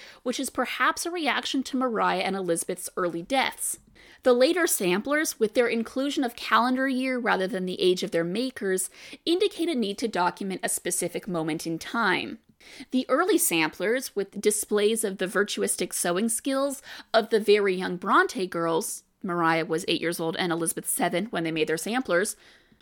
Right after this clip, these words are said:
are made poignant by their deaths less than three years after they stitched their samplers. Pride in skilled stitching at such a young age turns into sadness.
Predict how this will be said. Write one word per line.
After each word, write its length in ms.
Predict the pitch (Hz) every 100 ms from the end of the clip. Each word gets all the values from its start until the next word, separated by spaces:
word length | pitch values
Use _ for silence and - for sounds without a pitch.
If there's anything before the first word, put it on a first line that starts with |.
| - -
are 100 | 285
made 260 | 285 285 -
poignant 640 | - 262 285 262 - - 202
by 100 | 208
their 160 | 240
deaths 460 | 196 214 226 - -
less 220 | 202 208
than 220 | - 202 202
three 260 | 208 226
years 320 | 247 190 202 -
after 260 | 185 -
they 120 | 185 180
stitched 400 | - 180 - -
their 140 | -
samplers. 800 | - 240 240 - - - - - - _ - - - -
Pride 340 | 285 302 349
in 140 | 427
skilled 420 | 466 - 247 233 226
stitching 460 | - 214 - 226
at 160 | 214 -
such 220 | 214 -
a 40 |
young 380 | 220 180 170 202
age 540 | - 170 247 247 - -
turns 400 | - 220 240 226
into 180 | 190 -
sadness. 840 | - 202 214 214 - - -